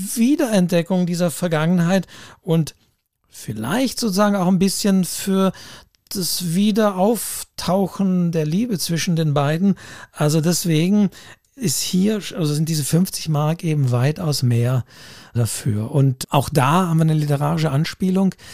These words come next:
denn Chlodwig Poth gab es tatsächlich, also er gehört auch zu den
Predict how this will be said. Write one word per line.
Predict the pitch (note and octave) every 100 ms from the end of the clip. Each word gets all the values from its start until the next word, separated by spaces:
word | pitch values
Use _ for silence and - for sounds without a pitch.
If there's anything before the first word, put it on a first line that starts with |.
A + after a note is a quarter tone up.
| - - -
denn | C#3 C#3+ D3 D3+
Chlodwig | D3 D3+ D3 C#3 -
Poth | - D3 G3+ - -
gab | C#3+ C#3+
es | D3 -
tatsächlich, | A#2+ - D#3 D#3 G3 E3+ -
also | C3+ D3
er | C#3
gehört | C3 C#3 C#3+
auch | C3
zu | -
den | B2+ C3 B2